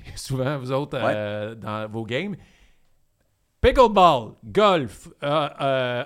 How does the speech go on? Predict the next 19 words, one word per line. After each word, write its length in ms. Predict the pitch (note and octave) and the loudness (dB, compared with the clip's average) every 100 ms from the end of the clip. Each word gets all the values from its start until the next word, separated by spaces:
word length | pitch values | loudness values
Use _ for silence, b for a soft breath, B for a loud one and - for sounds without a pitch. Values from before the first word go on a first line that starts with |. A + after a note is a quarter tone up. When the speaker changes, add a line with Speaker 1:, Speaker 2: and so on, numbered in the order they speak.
| - | 0
Speaker 1:
hockey, 420 | F#3 F#3+ F#3 F#3+ | 2 2 -2 -6
football. 600 | - F#3 D#3+ F#3 E3 A2+ G#2 | -2 -4 2 2 2 -2 -10
C'est 140 | - | -14
quoi 200 | - A#3 | -2 0
ton 300 | A3 - F3 | 0 0 0
sport ? 480 | D#3+ - D#3+ D3 G#2 G#2 | 0 -2 0 0 -4 -8
C'est 120 | C3+ | -14
quoi 300 | - F3+ F#3+ | -2 2 2
le 120 | D3+ | 0
temps ? 200 | C#3 D3+ | -2 -4
T'en 260 | D3 C#3 C#3+ | -4 -2 -2
as 140 | D#3+ - | -2 0
un 140 | G3+ | 2
à 100 | F3 | 4
choisir 420 | C3 C#3 A#2+ C3+ | 2 -4 -4 -4
dans 140 | A#2 A2+ | -6 -8
ces 140 | B2+ | -10
quatre-là, 400 | A#2+ A2 B2+ A2+ | -10 -10 -10 -12
là ? 100 | G2+ | -12